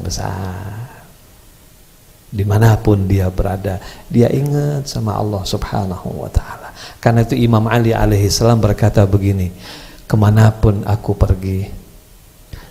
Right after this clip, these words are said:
aku pasti melihat Allah. Sebelumnya aku lihat Allah,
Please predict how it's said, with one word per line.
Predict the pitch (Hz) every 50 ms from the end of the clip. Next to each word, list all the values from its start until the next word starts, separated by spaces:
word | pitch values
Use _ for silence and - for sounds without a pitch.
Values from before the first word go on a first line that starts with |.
| - -
aku | 110 113 - - 123
pasti | - - - 120 - - - - 175 170 165 147 117
melihat | 98 92 98 101 92 98 104 - - - -
Allah. | 104 104 - - - 120 - - - - - - - - - - - - - - - - -
Sebelumnya | - - - - - 120 107 107 110 110 120 120 113 110 113 110 104 - -
aku | 110 104 - - 104 101
lihat | 104 101 95 101 95 - -
Allah, | - 98 98 101 101 104 107 110 110